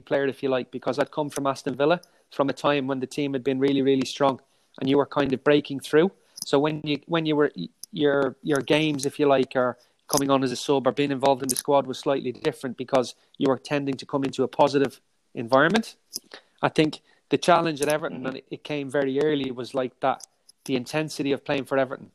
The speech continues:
Speaker 1: and despite having been a fan from afar, not really having that understanding of that. And then obviously within a dressing room dynamic, you've got different guys within that dressing room who react and whose personalities are kind of different.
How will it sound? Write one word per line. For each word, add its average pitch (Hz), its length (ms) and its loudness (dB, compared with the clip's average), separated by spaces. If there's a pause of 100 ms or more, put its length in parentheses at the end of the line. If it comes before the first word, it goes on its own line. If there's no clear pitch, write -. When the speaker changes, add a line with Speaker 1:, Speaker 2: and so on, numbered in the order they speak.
(120)
Speaker 1:
and 123 120 -10
despite 139 360 -2
having 135 240 0
been 131 140 -2
a - 20 -4 (120)
fan 135 140 0
from 127 220 -4
afar, 139 340 4 (560)
not 151 180 0
really 139 220 0
having 127 280 -2
that 127 140 0
understanding 151 640 -4
of 175 100 -4
that. 240 160 0 (640)
And 139 140 -4
then 151 160 4
obviously 147 420 -4
within 139 260 -4
a 135 60 -6
dressing 143 340 -4
room 135 180 -6
dynamic, 139 640 -4
you've 123 160 -6
got - 240 0 (380)
different 151 200 -4 (460)
guys 127 140 -2
within 135 240 -2
that - 160 -2
dressing 139 340 -2
room 127 140 -6
who 135 140 -2
react 135 640 -2 (440)
and 131 200 0
whose 131 180 -4
personalities 135 840 -2
are 127 80 -4
kind 131 240 -6
of 110 60 -8
different. 147 420 -2